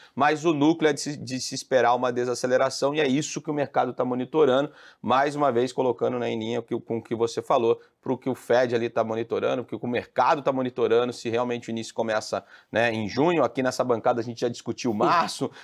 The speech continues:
Speaker 1: já fomos pra maio, já estamos em junho,
Speaker 2: Sim.
Speaker 1: e será que realmente seremos, que, que o início, né, de corte será em junho? Bom, é isso que o mercado, no momento,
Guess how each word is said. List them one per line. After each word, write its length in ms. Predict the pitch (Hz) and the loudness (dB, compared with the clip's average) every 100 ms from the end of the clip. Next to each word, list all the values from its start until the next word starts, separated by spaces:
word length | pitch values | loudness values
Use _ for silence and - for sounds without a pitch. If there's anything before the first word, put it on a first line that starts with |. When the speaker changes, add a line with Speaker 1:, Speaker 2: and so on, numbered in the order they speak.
| - | -2
Speaker 1:
já 160 | 127 | 0
fomos 280 | 127 139 131 | 2 0 0
pra 200 | - 117 | 0 2
maio, 400 | 120 165 170 139 | 4 4 4 2
já 120 | 120 | 0
estamos 380 | 123 - 147 135 | 0 0 -2 -2
em 160 | 131 107 | -4 -4
junho, 400 | 113 156 170 147 | -4 -2 -2 -2
Speaker 2:
Sim. 60 | |
Speaker 1:
e 40 | 143 | -4
será 560 | - 131 120 123 135 - _ _ | -4 -2 0 0 0 -4 _ _
que 160 | 120 120 | -2 2
realmente 380 | 120 120 120 - | 2 2 -2 -4
seremos, 400 | 120 120 120 117 | -2 -2 -4 -10
que, 360 | - - 73 | -16 -16 -16
que 400 | - 120 113 - | -6 -4 -4 -4
o 120 | 110 | -4
início, 360 | 113 110 143 123 | -2 -2 -4 -4
né, 120 | 110 | -6
de 100 | 107 | -8
corte 300 | - 110 110 | -4 -4 -2
será 180 | 107 113 | -2 0
em 80 | 117 | -2
junho? 240 | 95 85 | -8 -8
Bom, 200 | 90 101 - _ - | -4 -4 -6 _ -4
é 100 | 107 | -2
isso 160 | 113 | -2
que 60 | - | -4
o 40 | |
mercado, 360 | 120 107 113 117 | -4 0 0 0
no 240 | 131 170 | 0 0
momento, 400 | 190 170 123 123 | 2 2 0 -4